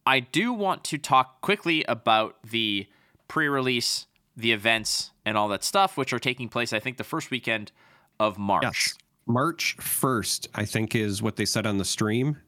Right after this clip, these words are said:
Speaker 2: Um, and that makes sense. That's the Friday before release, so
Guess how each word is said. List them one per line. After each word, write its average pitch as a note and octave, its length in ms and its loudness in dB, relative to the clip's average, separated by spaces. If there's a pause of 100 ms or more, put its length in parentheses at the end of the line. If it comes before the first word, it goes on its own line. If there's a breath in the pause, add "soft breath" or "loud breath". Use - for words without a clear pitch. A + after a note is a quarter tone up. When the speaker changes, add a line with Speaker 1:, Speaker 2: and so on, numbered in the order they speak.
(140)
Speaker 2:
Um, F#2 340 0
and B2+ 100 4
that C3+ 80 2
makes C#3 160 0
sense. C3 260 0
That's A2 260 0
the A2+ 420 2
Friday A2 380 0
before G#2 280 -2
release, A2+ 400 2
so F#2 440 0